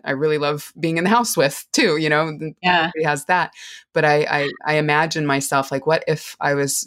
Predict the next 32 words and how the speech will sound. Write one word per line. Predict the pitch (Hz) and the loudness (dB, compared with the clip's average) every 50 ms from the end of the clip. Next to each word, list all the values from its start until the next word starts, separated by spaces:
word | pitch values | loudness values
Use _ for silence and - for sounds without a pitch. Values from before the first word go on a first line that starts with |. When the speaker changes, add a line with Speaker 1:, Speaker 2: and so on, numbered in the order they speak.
| - | -4
Speaker 1:
back | - 123 127 - - _ _ _ | -2 -2 -2 -2 -6 _ _ _
there | - 151 160 185 170 147 139 139 - - - - | 0 2 4 4 4 4 4 2 2 0 -6 -6
and | - 143 135 139 | -4 -2 -2 -2
still | 135 - - - 147 139 135 | -4 -4 0 2 2 2 2
living | 135 135 139 135 135 | 0 0 0 0 -2
alone | 131 131 143 156 160 156 156 151 139 | 0 0 0 2 2 4 2 2 2
and, | 131 127 131 - _ - - - _ _ _ - | 0 -2 -4 -6 _ -20 -20 -20 _ _ _ -6
and | - 156 143 | -2 0 0
then | 139 135 135 131 131 120 - - - | 2 2 0 0 -2 -4 -6 -12 -12
wasn't | 147 143 139 143 139 - 139 139 | -10 -6 -2 -2 -2 -2 -2 -6
supposed | - - 147 147 - | -2 0 0 0 0
to | - 151 | 0 0
go | - 143 | 2 2
out | - 135 | 2 2
and | 139 143 | 0 -2
visit | 151 143 135 143 131 | -4 -2 -2 -2 -2
the | - | -4
two | 131 - - 147 | -6 -4 -4 -4
people | 135 - 156 - 143 139 | -4 -6 -6 -2 -2 0
that | 131 135 131 | 2 2 2
I | 131 131 131 | 2 0 0
would | 131 131 135 131 131 | -2 -4 -4 -2 0
visit. | 170 196 185 175 139 131 - _ - - - - - _ - - - | 0 2 2 2 0 0 -2 _ -20 -20 -20 -20 -20 _ -16 -10 -6
And, | - 143 139 139 135 | -2 0 0 2 2
uh, | 135 131 135 - - | 2 2 0 -2 -4
I, | 147 143 143 - | -6 -6 -6 -6
I | - | -6
thought, | 151 - 156 151 - - | -2 0 2 0 0 0
well, | - 214 | 0 -2
I | 254 | -2
could | 277 - - | -2 -4 -12
probably | - - - 392 427 381 - 240 214 185 180 180 170 _ | -8 -2 0 2 2 2 2 2 2 2 2 0 -2 _